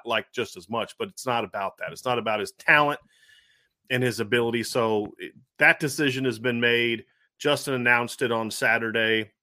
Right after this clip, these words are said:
And so now Notre Dame is in a situation, right, and you talked about it, is, you know, cornerback is an important position in this class. And, and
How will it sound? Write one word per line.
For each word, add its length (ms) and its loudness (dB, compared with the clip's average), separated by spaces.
And 160 -4
so 160 -2
now 460 4
Notre 220 0
Dame 200 2
is 120 -8
in 80 -4
a 20 -6
situation, 640 -6
right, 160 0
and 140 -4
you 40 -8
talked 280 -6
about 240 -4
it, 100 -6
is, 220 -2
you 80 -2
know, 80 0
cornerback 480 0
is 100 -4
an 60 -2
important 500 -2
position 480 -4
in 80 -6
this 180 -8
class. 380 -18
And, 140 -6
and 160 -2